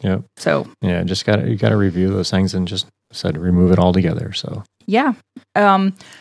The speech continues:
Speaker 2: because what I really want <laughs> you all to get out of this podcast and to understand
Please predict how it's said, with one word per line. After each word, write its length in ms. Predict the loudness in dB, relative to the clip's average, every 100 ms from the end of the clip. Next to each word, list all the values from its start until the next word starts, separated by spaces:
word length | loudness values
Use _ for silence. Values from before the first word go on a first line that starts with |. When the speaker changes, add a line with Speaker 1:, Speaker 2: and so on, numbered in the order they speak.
| -6
Speaker 2:
because 260 | -2 0
what 140 | 2 2
I 60 |
really 300 | 0 0 -2
want 320 | -2 0 -2 -4 -10
<laughs> 280 | -8 -6 -6
you 200 | -4 0
all 160 | 0 0
to 140 | -4 -8 -18 -14 -2
get 180 | -2 0
out 120 | -2
of 80 | 0
this 140 | -4
podcast 420 | -2 -4 -2 -2 -2
and 120 | -2
to 60 |
understand 520 | -2 -4 -4 -4 -4